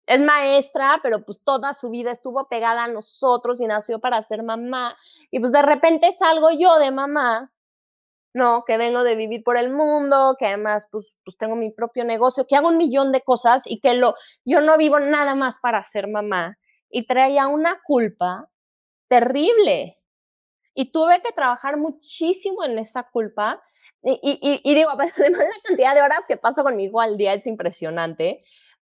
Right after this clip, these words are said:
pero el saber, soy muchas cosas. Soy mamá, pero soy empresaria, pero soy maestra de yoga, pero soy pareja, pero, pero,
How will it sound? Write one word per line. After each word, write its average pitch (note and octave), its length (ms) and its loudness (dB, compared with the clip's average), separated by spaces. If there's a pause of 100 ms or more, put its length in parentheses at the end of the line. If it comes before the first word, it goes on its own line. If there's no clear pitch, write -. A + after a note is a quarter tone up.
(140)
pero C#4 580 4 (800)
el B3 180 -2
saber, C#4+ 500 0
soy C#4+ 320 -2
muchas C#4+ 480 -8
cosas. - 760 -10 (500)
Soy C4 220 -4
mamá, C4 640 0
pero G#3+ 140 -6
soy A#3 180 -8
empresaria, G#3+ 640 -2
pero G3 140 -8
soy G#3+ 180 -8
maestra A3+ 260 -6
de G#3 80 -6
yoga, F#3+ 380 -2
pero F#3+ 180 -4
soy G3+ 180 -6
pareja, F#3+ 760 -2 (540)
pero, B3 520 6
pero, A3 240 6